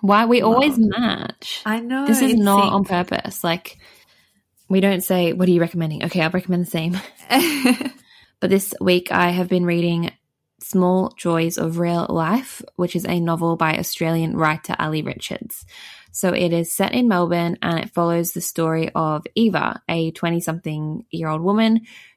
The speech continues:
Speaker 1: who becomes pregnant after a one-night stand. Before she realizes she's pregnant, though, the father dies.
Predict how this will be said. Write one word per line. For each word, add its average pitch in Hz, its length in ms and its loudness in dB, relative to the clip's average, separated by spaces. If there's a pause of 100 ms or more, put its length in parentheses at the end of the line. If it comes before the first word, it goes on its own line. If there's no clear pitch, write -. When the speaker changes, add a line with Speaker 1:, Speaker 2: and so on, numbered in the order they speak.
Speaker 1:
who 175 160 0
becomes 170 420 -2
pregnant 156 400 -6
after 160 240 -6
a 151 60 -2
one-night 147 360 -4
stand. - 640 -2 (600)
Before 214 480 0
she 226 160 2
realizes 180 480 0
she's 170 240 -6
pregnant, 214 500 0
though, 165 480 0
the - 140 -8
father 180 480 0
dies. 160 840 -4